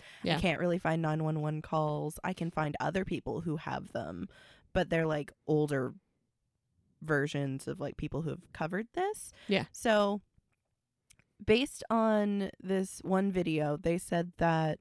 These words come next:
Speaker 2: Marjorie gave Bill two thousand dollars
Speaker 1: Okay.
Speaker 2: for the help. So, I mean, he's got a little incentive to
Speaker 1: Yeah.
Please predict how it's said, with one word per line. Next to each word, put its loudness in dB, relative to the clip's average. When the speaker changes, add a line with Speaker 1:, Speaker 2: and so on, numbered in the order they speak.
Speaker 2:
Marjorie 2
gave -2
Bill 0
two -6
thousand -2
dollars -2
Speaker 1:
Okay. 6
Speaker 2:
for 6
the 0
help. -4
So, -2
I 2
mean, -4
he's 0
got -2
a 2
little 2
incentive -2
to 6
Speaker 1:
Yeah. 10